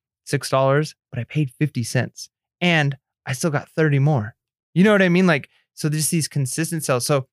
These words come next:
the reason why this is a Bolo is not because this is a hot item, but because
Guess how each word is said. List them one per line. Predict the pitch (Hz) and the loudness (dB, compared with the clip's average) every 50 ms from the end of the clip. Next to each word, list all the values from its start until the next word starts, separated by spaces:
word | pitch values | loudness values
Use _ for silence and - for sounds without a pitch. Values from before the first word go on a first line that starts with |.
| _ _ | _ _
the | 147 | -2
reason | 147 180 220 220 220 208 | 0 2 2 2 2 4
why | 190 180 | 2 2
this | 170 160 165 - | 2 2 0 0
is | 165 147 | 0 -2
a | 147 | -2
Bolo | 123 135 131 127 123 147 - - | 0 0 0 2 2 0 0 -2
is | - 131 120 | -4 -4 -2
not | 135 131 127 139 151 160 - | 0 0 0 0 0 -2 -4
because | - 147 - 151 143 131 | -6 -4 -2 -2 -2 -2
this | 123 135 127 135 | -2 -4 -4 -2
is | 135 123 | -4 -4
a | 117 | -6
hot | - - - 135 123 - - | -8 -4 -4 -4 -4 -4 -4
item, | 123 123 117 - - - - _ _ _ _ _ _ _ | -4 -4 -4 -6 -10 -12 -18 _ _ _ _ _ _ _
but | - 139 - | -4 -4 -2
because | - 143 127 - - - 190 185 170 151 139 135 131 127 - | -2 -4 -6 -6 -6 -2 0 2 2 2 2 2 0 -4 -8